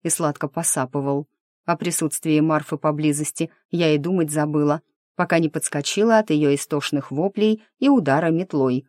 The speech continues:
которая прошлась прямиком по одеялу и Валере. "Вы только посмотрите на эту наглость. Мало того, что в чужой дом залез,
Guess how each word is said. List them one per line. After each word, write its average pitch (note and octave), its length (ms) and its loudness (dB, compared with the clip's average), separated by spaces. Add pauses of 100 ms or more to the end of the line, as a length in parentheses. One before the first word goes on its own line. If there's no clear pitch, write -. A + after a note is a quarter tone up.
(180)
которая D#3+ 420 0
прошлась D#3+ 460 -2
прямиком D3 540 2
по C#3 140 0
одеялу D3+ 600 0 (180)
и C#3+ 120 0
Валере. C#3 560 2 (540)
"Вы C4 200 6
только C#4+ 380 4
посмотрите G#3+ 600 2
на F#3+ 180 0
эту F#3+ 160 -2
наглость. D3+ 540 0 (220)
Мало E3+ 240 6
того, D#3+ 240 0
что D#3+ 180 -6
в - 40 -8
чужой D#3 340 0
дом C4 220 4
залез, D3 440 2